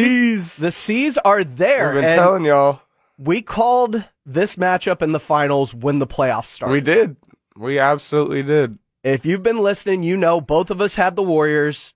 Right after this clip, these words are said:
Speaker 2: advancing out of the West, and both of us really liked the Celtics in the East.
Speaker 1: Mm-hmm.
Speaker 2: Here we sit.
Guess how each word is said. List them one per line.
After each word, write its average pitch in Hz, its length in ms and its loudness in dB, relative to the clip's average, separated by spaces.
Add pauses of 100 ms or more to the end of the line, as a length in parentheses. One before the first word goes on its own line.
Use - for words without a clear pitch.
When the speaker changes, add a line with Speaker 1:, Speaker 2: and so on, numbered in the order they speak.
Speaker 2:
advancing 143 560 -2
out 135 140 2
of 135 80 -2
the 127 80 -6
West, 120 360 -2
and 123 200 -10
both 143 240 0
of 143 80 -6
us 147 180 -2
really 135 300 0
liked 127 220 -4
the 123 60 -14
Celtics 127 540 -6
in 120 100 -10
the 113 200 -10
East. - 320 -20 (720)
Speaker 1:
Mm-hmm. 123 200 -12
Speaker 2:
Here 165 160 0
we 160 160 0
sit. - 340 -6